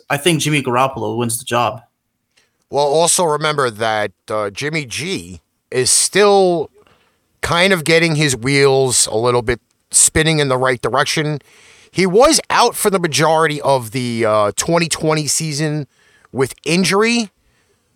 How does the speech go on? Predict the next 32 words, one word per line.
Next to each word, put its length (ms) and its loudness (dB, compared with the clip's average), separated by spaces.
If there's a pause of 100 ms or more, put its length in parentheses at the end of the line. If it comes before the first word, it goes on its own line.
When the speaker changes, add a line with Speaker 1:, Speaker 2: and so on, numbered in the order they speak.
Speaker 2:
Now, 520 2
again, 400 -2
this 180 -6
is 140 -4
something 420 -4
that 240 -2
you 60 -10
fall 320 -2
upon 380 -2
on 280 -2
Jimmy 300 -8
G 260 -6
because 440 -6
he's 180 -12
been 140 -4
hurt 260 -6
the 80 -4
last 340 -4
three 300 -6
years. 560 -8 (640)
If 200 -6
you, 220 0
uh, 280 2
date 320 -2
it 120 -6
back 280 0
to 260 -6
when, 420 -2
uh, 200 0
Mister 240 -6
Thomas 440 -4
Eddie, 320 -4